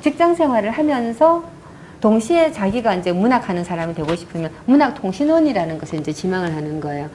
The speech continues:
그래가지고선 계속해서 작품을 써서 우선 청년문학 같은 데 계속 이제 투고를 하는 거죠. 자, 그런 식의 사람들이 하는 거고요. 두 번째 방법은 군중문학 현상 공모라는 데가 있는데 이게 많아요. 이게 한 열 개 돼요.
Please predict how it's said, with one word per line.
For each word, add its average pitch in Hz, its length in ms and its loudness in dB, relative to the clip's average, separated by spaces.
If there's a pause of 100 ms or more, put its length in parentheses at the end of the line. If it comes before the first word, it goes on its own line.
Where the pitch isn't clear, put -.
(220)
그래가지고선 170 760 0 (160)
계속해서 185 380 -4
작품을 175 420 -4
써서 170 380 -4
우선 226 240 -2
청년문학 185 560 -2
같은 151 240 -6
데 151 60 -4
계속 151 280 -6
이제 143 140 -4
투고를 160 360 -2
하는 175 200 -2
거죠. 151 320 -6 (560)
자, - 80 -8 (400)
그런 254 400 4
식의 220 400 2
사람들이 180 460 -2
하는 180 260 -6
거고요. 160 320 -4
두 180 100 -6
번째 262 300 0
방법은 196 640 -2 (480)
군중문학 311 800 4
현상 233 340 0
공모라는 214 500 2
데가 156 160 -4
있는데 180 180 -4
이게 190 140 -2
많아요. 220 320 2
이게 190 140 0
한 170 100 -2
열 220 180 2
개 285 160 0
돼요. 190 440 0